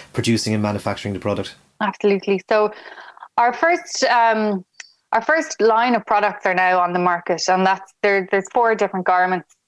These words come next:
Speaker 2: Um, they are a, a female top, a male top,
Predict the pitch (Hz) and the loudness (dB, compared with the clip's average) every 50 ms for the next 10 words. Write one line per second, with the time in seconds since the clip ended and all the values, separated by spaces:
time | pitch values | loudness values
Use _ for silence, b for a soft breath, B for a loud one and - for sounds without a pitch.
0 | B B B B B - - 190 190 190 190 190 190 185 190 185 185 - _ - | B B B B B -2 0 2 2 4 2 2 2 0 -2 -4 -6 -8 _ -16
1 | - 196 - 208 202 196 196 196 190 175 190 185 185 185 185 180 - - 190 185 | -12 -4 0 0 2 2 2 2 2 2 2 2 2 2 2 2 0 2 2 2
2 | 180 180 180 170 - 190 185 - - 233 233 220 214 208 196 - 208 196 185 - | 2 2 2 0 -2 -4 -4 0 0 2 2 2 2 0 0 0 0 0 0 -2
3 | - - - 196 185 185 185 185 190 190 196 180 175 165 | -4 -4 -2 0 2 2 2 2 0 0 0 0 0 -2